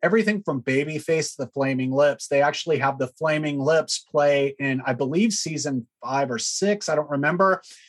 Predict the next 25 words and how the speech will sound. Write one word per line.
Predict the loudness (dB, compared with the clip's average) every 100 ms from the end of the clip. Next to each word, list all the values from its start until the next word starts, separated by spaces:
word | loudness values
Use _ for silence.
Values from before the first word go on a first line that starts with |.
| -2
They | -2
play | 2 2 2
the | 0
Peach | -4 -6 -2
Pit | 2
after | 2 0 -4
dark, | 2 4 4 0
and | -4
they | -4
play | 2 2
their, | 4 0 -2 _ _ _ 0
they | 2
had | 2 0
one | 0 0 0 0
minor | 0 0 0 -2
hit | 2 0 2
in | -2
the | -2
nineties | -2 -2 0 -2 -2
called | -4 -4 -4
She | -6 -6
Don't | -2 0 0 0
Use | 0 0 0
Jelly. | 0 2 4 4 4 4 -2 _ _ _ _ 0
And | 2 2 0